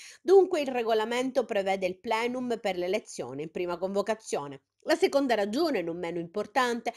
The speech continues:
ancora all'interno del Movimento Cinque Stelle, che avendo la maggioranza di quindici consiglieri eleggerà il presidente, non si è ancora discusso sul nome. In pole position Giovanni Magri, consigliere anziano del gruppo, militante della prima ora,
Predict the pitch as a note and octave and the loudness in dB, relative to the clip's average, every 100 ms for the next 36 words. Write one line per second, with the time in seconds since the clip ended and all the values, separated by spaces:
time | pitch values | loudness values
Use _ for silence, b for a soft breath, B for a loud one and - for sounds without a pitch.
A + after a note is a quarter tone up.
0 | B B E4 F4 A4 - A#3+ A3+ C4+ C4 | B B -2 0 2 2 0 -2 0 0
1 | A3+ G#3 G#3 G3 G3 F#3+ F#3 F3 F3 E3 | 2 0 -2 -4 -4 -4 -6 -8 -12 -12
2 | D#3+ - A#3+ G#3+ F#3+ F#3 G3+ C4+ B3 F#3+ | -8 2 4 4 2 0 0 0 2 0
3 | F3 F3 F3+ G3+ A3+ G#3+ G3 F3+ G3+ G3+ | 0 -4 0 0 0 -4 -8 -6 -6 -6
4 | F#3+ - F#3 F#3 G3+ G#3 B3 G#3+ - F#3+ | -10 -10 -8 -8 -6 4 4 4 -4 0
5 | F3+ D#3+ F3 F#3+ G3 A3 A#3 D4 C#4 B3+ | 0 0 2 2 0 -2 -4 0 2 2
6 | B3 - B B E4 F#4+ - D#4+ D#4+ C#4 | -2 -10 B B 2 2 4 2 2 2
7 | C4+ C4 C4+ - A#3 - A#3 C4+ A#3 C#3+ | 2 2 -4 -8 -12 -8 -6 -4 -4 -6
8 | C3 C#3 - D4+ E4 C#4+ C#4 C4+ C4 D4 | -6 -10 2 4 6 4 4 -2 -2 -6
9 | - C4 B3 A3 G3 G#3 A#3 C4 C4+ F4 | -2 -4 0 0 0 -2 -2 -2 0 0
10 | F#4 A3 G#3 A3 G3+ F#3+ F#3 F#3 G3 G3 | 0 0 -2 -4 -2 0 0 -2 -4 -2
11 | G#3+ B3 C#4+ E4 E4 D4+ A#3 G3 F#3+ F#3+ | -2 -2 0 -2 0 0 0 -4 -2 -2
12 | G3+ F#3+ G3+ F#3 F#3 G3+ A3 B3 C#4 C#4+ | -2 -4 -2 0 0 0 -2 0 0 0